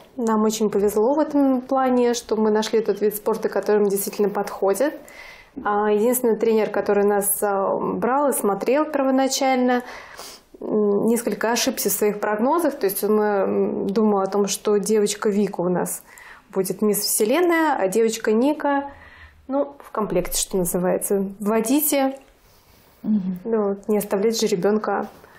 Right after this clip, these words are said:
Speaker 1: за пределами. Вот. Но терпение, труд всё перетрут, и главное — честолюбие, главное — желание, главное — стремление ребёнка. То есть и это они прекрасным образом доказали. То есть,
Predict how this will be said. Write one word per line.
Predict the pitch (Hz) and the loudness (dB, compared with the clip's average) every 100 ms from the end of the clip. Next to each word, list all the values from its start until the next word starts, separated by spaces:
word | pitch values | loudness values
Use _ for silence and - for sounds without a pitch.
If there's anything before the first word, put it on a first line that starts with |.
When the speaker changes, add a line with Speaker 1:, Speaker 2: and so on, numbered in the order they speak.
| - - | -20 -6
Speaker 1:
за | 208 | -4
пределами. | 208 233 196 208 196 202 220 202 - - _ _ _ _ _ | 0 0 2 2 2 0 -2 -4 -10 -20 _ _ _ _ _
Вот. | 226 214 214 214 | 0 2 0 0
Но | 233 285 302 269 | 0 2 2 0
терпение, | 233 269 - 247 240 | -2 -2 2 2 2
труд | 233 233 233 | 2 0 -2
всё | 233 | -6
перетрут, | 220 220 233 240 330 381 285 | -2 0 0 2 0 0 -2
и | - | -2
главное — | 214 233 233 214 208 | 0 0 0 0 0
честолюбие, | - - 226 277 311 285 240 | -4 -4 0 2 2 2 2
главное — | 226 214 208 | 0 2 0
желание, | 202 220 247 285 262 226 | 0 0 0 2 2 0
главное — | 208 220 214 220 220 214 - - - _ | 0 0 0 2 2 0 -6 -20 -20 _
стремление | - - 240 220 269 302 294 269 | -10 0 2 4 4 4 4 4
ребёнка. | 240 254 247 220 | 4 2 2 0
То | 214 214 | 2 0
есть | 214 - | 0 -2
и | 226 | -2
это | 285 233 | 0 2
они | 214 240 233 | 2 4 2
прекрасным | 220 202 196 220 214 214 | 0 -2 0 0 0 0
образом | 220 220 214 | 2 0 2
доказали. | 202 196 208 214 214 214 | 0 0 0 0 0 -2
То | - | -2
есть, | - - | -6 -8